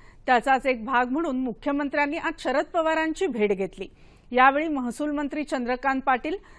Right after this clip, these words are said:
तसंच राष्ट्रवादी काँग्रेसचे नेते दिलीप वळसे पाटील, सुनील तटकरे आणि धनंजय मुंडे उपस्थित होते.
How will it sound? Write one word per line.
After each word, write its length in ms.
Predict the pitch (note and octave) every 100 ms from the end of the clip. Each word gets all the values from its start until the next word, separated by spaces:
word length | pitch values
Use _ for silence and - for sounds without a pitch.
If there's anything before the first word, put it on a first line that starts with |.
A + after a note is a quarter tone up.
| - F4
तसंच 300 | F4 A4 F#4+
राष्ट्रवादी 580 | A#3+ G#3 - E4 D4 F#4
काँग्रेसचे 540 | C#4 B3+ C#4 C#4 D4+
नेते 260 | C#4 C4+ D#4
दिलीप 400 | A#3+ C#4 E4+ C#4
वळसे 260 | A3+ A#3
पाटील, 440 | A3+ G#3+ G3 D4+ F4+ -
सुनील 420 | D4+ C#4+ F#4 D4+
तटकरे 460 | A3 - D4+ F#3+ - - - -
आणि 140 | D4
धनंजय 500 | C4+ C#4 C4+ F4 F#4+
मुंडे 360 | G4+ B3+ A#3 C#4
उपस्थित 460 | E4 - A3+ - G#3
होते. 260 | F#3 -